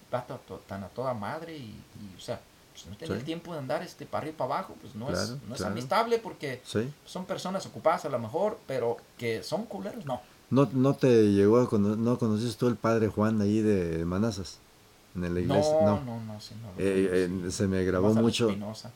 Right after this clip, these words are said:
Speaker 2: ah, se me grabó mucho lo que decía ese pa-, él era de, de acá de, ay, se me va, ¿de dónde es el? Ay, ay,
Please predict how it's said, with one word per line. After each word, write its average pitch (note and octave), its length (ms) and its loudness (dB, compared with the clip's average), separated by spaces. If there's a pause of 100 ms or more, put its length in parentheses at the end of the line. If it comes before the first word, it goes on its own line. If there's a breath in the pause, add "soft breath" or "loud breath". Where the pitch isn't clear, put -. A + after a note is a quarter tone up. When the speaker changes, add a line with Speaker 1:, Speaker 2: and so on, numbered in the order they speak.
(120)
Speaker 2:
ah, G2 240 0
se G2 140 -2
me F#2+ 140 2
grabó F#2+ 280 2
mucho A2 220 0
lo G2 80 2
que F2 60 0
decía F2 160 -2
ese G#2 140 -2
pa-, G#2 200 0
él G#2+ 280 2
era A2 240 2
de, D#2 440 -2 (180)
de D2 180 -6
acá F#2 220 -8
de, F#2 400 -4 (180)
ay, - 120 -16
se - 140 -12
me D#2+ 120 -8
va, D2+ 100 -8 (180)
¿de F2+ 120 -12
dónde A#2+ 200 -2
es A2 100 -8
el? E2 340 -2 (2250 soft breath)
Ay, A2 180 2
ay, F#2 200 0